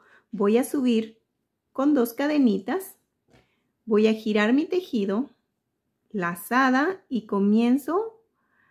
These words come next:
a hacer mis puntos medios altos, tomando cadenita de atrás. Pero voy a contar la cantidad de dieciocho.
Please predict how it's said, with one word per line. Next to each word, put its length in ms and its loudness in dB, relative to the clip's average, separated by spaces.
a 80 -4
hacer 600 -2
mis 540 2
puntos 520 -2
medios 540 2
altos, 640 -8
tomando 680 2
cadenita 580 -2
de 60 -2
atrás. 340 -6
Pero 220 2
voy 220 4
a 100 -4
contar 540 0
la 320 0
cantidad 720 0
de 320 2
dieciocho. 920 -4